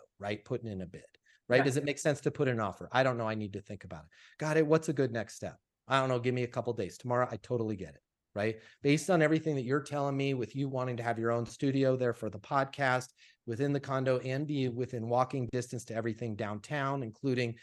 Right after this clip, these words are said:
Speaker 1: you know, your Pilates and all the stuff. I really feel like this is the right place for you based on what you told me. But again, I'm not the one living here. Y-, you are, right? You're gonna have to go to bed here every night. You're gonna have to wake up here every morning.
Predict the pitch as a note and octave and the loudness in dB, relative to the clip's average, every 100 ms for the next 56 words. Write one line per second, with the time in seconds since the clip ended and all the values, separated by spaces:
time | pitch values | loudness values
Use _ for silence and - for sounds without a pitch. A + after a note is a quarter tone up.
0 | - - _ B2 A2+ A2 G#2+ B2 B2 B2+ | -20 -20 _ -4 0 0 0 4 6 6
1 | B2+ A#2+ A2 A2 G#2+ C3+ - _ _ C3+ | 4 -2 -4 -4 -4 -6 -6 _ _ 0
2 | C3+ F3 G3 - - D3+ D3 C3 A#2 B2 | 4 6 4 2 0 2 4 4 2 -2
3 | A2+ B2 A2 A2+ G#2 A2+ B2 - - A#2+ | -2 -4 -4 -4 0 2 0 -4 -2 0
4 | A#2 - G#2+ A2+ C3 C3+ A2+ A2+ A#2 G#2+ | -2 -4 -4 0 0 2 0 -2 -4 -4
5 | G#2 A#2 A#2 A#2+ A2 B2 A#2 A2+ C3+ C3+ | -6 -8 -8 -6 -4 -2 -4 -2 2 2
6 | C3 - _ _ _ _ - C3+ C#3+ C3 | 0 -6 _ _ _ _ -4 0 2 2
7 | G#2+ A2+ A2 G2 E2+ E2+ - D2 _ - | 0 -4 -2 -4 -6 -12 -20 -20 _ -10
8 | A#2 - A2+ G2+ C#2+ C2 E2 G#2 A2+ B2+ | -10 -6 -4 -4 -6 -14 -6 -2 0 2
9 | C3 C3+ C3 C3 B2+ A#2+ A#2+ A2+ A#2 A2 | 2 2 0 2 2 4 4 4 4 2
10 | A2 A2+ A2 A2 - A#2 A2 A#2 - A2+ | -2 -2 0 0 -2 -6 0 0 2 0
11 | G#2+ A2 A2 G#2+ G#2+ G#2 G#2 G#2 | 0 -2 -2 -2 -2 -2 -2 -4